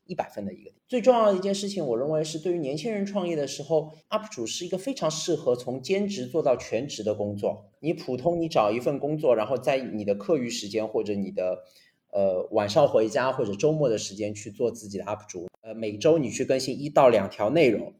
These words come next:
然后当你的收入比较好的时候，你可以问自己的心，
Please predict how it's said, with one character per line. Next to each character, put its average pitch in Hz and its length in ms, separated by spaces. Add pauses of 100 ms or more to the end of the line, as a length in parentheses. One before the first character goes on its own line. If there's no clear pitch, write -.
(100)
然 147 160
后 170 160
当 175 280
你 123 60
的 107 100
收 160 220
入 165 160
比 104 140
较 123 180
好 104 300
的 101 100
时 113 160
候， 117 340
你 104 160
可 104 160
以 123 140
问 117 300
自 147 120
己 104 120
的 101 80
心， 156 480